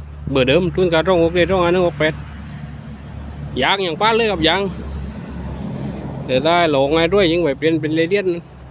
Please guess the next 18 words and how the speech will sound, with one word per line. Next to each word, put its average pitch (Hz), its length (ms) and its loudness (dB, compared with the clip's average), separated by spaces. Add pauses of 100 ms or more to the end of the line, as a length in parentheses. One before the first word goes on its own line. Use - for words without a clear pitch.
(160)
phép 190 180 -4
đời 151 180 2
ạ. 117 60 -4 (4000)
Làm 139 220 -2
gì 117 240 2
bảo 120 200 0
đeo 143 280 0 (160)
bính 160 240 0
là 147 80 0
bính 131 140 0
không? 123 120 -2 (1400)
Chém 104 220 -2
cắp 156 180 0
đai, 135 260 2
em 117 180 -2
bính 135 140 2
nhằng 120 160 4
đeo. 135 260 0